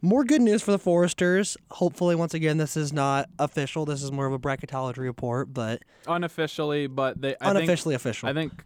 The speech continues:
Speaker 2: Coach Alfer said that last year they projected the entire field correctly, <laughs> which is really tough to do, but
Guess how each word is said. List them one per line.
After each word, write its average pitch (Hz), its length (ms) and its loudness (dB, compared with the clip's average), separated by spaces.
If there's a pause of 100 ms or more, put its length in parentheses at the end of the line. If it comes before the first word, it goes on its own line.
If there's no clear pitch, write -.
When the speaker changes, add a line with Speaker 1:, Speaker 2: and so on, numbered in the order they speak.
Speaker 2:
Coach 143 240 -2
Alfer 135 340 -2
said 120 300 -4
that 117 280 -6
last 123 460 -6
year 127 180 -2
they 117 220 -6
projected 120 640 -10
the 117 140 -10
entire 117 420 -10
field 113 460 -10 (220)
correctly, 131 580 -8 (180)
<laughs> - 180 -20
which - 320 -8
is - 320 -10
really 113 280 -8
tough 117 320 -10
to 117 80 -14
do, 123 300 -8
but 123 240 -8